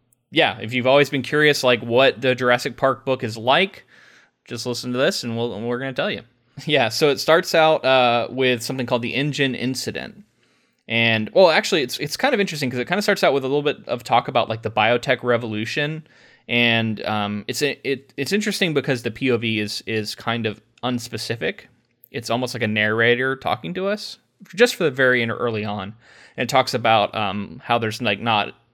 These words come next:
there's, like, a lack of policy covering all of these, like, uh, genetic engineer, e-, engineers, um, how there's no watchdogs, and how these scientists are all kind of out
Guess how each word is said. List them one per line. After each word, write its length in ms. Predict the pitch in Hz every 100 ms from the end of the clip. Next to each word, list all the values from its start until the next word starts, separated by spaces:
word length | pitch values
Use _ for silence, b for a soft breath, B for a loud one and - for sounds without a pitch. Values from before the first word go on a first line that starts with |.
| -
there's, 180 | 127 120
like, 100 | 110
a 60 |
lack 240 | 104 120 110
of 100 | 110
policy 600 | 147 175 165 - 180 160
covering 640 | - 120 123 120 113 110 113 b b
all 120 | 120 117
of 80 |
these, 320 | 117 110 107 110
like, 240 | 104 -
uh, 300 | 104 104 101 110 - _ _ _ _ _ _ _ _ -
genetic 380 | 131 123 117 123
engineer, 800 | 127 113 127 151 147 147 - -
e-, 160 | 135 -
engineers, 840 | 135 123 123 143 143 143 139 - -
um, 180 | 110
how 120 | 107 113
there's 160 | 107
no 140 | 123 120
watchdogs, 800 | 117 123 123 - 127 123 120 123
and 80 | 127
how 60 |
these 180 | 110 113
scientists 580 | - 135 135 120 123 -
are 100 | 110
all 120 | 113
kind 180 | 123 113
of 80 | -
out 240 | 113